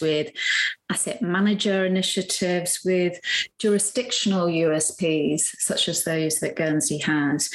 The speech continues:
really bringing to market investable propositions, um, within this space. So I've really enjoyed my work with them.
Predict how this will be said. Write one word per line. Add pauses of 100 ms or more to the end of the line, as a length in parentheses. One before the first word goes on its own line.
(240)
really
bringing
to
market
investable
propositions, (380)
um, (100)
within
this
space. (220)
So
I've
really
enjoyed (160)
my
work
with
them.